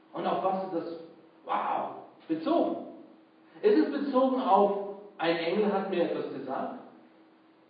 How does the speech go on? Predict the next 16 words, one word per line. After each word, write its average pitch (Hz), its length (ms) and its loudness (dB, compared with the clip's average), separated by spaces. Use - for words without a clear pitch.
War 202 320 6
es 202 80 0
bezogen 208 300 6
auf, 170 520 2
Tausende 226 520 6
von 185 240 2
Engeln 165 360 -2
haben 170 320 0
Gott - 220 2
gelobt? - 500 2
Oder 214 220 -2
war 226 320 2
es 214 60 0
auf 202 240 2
die 202 60 -4
Botschaft - 760 -4